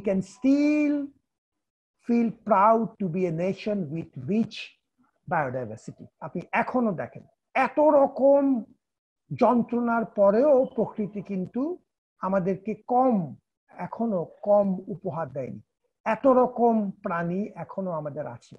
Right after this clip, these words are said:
এই ব্যাপক নিধনের পরেও, কিন্তু যেটা একটু আগেও বলেছিলাম, এই প্রাণীগুলো সম্পূর্ণ হারিয়ে গেছে। এই লিস্টে আপনারা নিশ্চয়ই দেখতে পাচ্ছেন, আমাদের গন্ডার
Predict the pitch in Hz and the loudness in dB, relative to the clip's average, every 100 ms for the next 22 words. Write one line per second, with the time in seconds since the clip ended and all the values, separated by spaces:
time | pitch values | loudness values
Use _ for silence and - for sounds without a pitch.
0 | _ _ _ 233 247 269 147 107 220 226 | _ _ _ -2 2 2 2 4 2 4
1 | 247 233 185 180 143 180 170 - 151 127 | 4 2 0 -4 -4 -4 -6 -4 -6 -6
2 | 107 _ _ _ 180 165 180 202 190 202 | -8 _ _ _ -8 -6 -2 -2 -2 -2
3 | 170 202 185 165 - 170 175 - _ _ | 0 0 0 -2 -6 -6 -6 -8 _ _
4 | - 220 214 185 185 190 185 - 170 185 | 0 0 2 -2 -2 -2 -4 -4 -10 -6
5 | 170 175 - 180 175 143 135 156 139 147 | -8 -8 -6 -2 -2 -4 -8 -10 -8 -8
6 | - 165 139 165 131 160 143 - 165 131 | -8 -8 -8 -12 -12 -12 -12 -10 -12 -12
7 | - 113 _ _ _ - 175 185 180 151 | -14 -20 _ _ _ -6 -4 0 -2 0
8 | 185 202 208 | 0 2 2